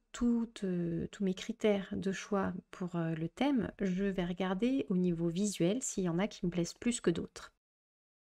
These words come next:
Donc je navigue et je me dis que par exemple, celui-là me semble intéressant au niveau du design, il a l'air plutôt moderne, donc je vais rentrer sur la fiche du thème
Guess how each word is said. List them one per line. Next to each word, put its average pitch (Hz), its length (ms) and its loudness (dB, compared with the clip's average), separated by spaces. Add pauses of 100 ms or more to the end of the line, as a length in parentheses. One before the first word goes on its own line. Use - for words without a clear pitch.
(960)
Donc 175 260 -2
je 180 120 -2
navigue 190 560 0
et - 360 0
je 208 120 -8
me 190 180 -4
dis 208 140 -4
que - 120 -12 (120)
par 185 180 0
exemple, 180 540 -2
celui-là 214 720 0 (160)
me 190 100 2
semble 190 280 -2
intéressant 180 680 -2
au 220 40 2
niveau 170 260 2
du 160 140 -4
design, 170 500 0
il 170 80 2
a 151 40 0
l'air - 180 -6
plutôt 226 220 -4
moderne, 190 440 0
donc 185 160 0
je 190 100 -2
vais 185 160 2
rentrer 233 400 -2
sur - 200 -4
la 180 120 0
fiche 240 280 -2
du 185 140 -4
thème 240 320 -2